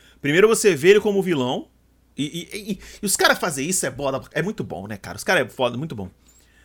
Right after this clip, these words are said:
Mas rapidinho, eu já vou falar do Scar rapidinho. É, só voltando aqui. Aí você tem os caras, aí tipo assim,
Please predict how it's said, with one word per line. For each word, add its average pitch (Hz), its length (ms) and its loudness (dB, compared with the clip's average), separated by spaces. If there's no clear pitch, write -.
Mas 147 180 2
rapidinho, 151 400 -2
eu 139 100 -4
já 160 80 0
vou 220 120 -2
falar 196 180 0
do 160 120 -4
Scar 120 280 -6
rapidinho. 123 400 -8
É, 120 380 0
só 143 140 -2
voltando 151 300 -2
aqui. 113 260 -8
Aí 156 160 2
você 202 240 0
tem 226 180 -4
os 247 200 -4
caras, 208 400 4
aí 196 100 4
tipo 190 160 -10
assim, 226 340 -4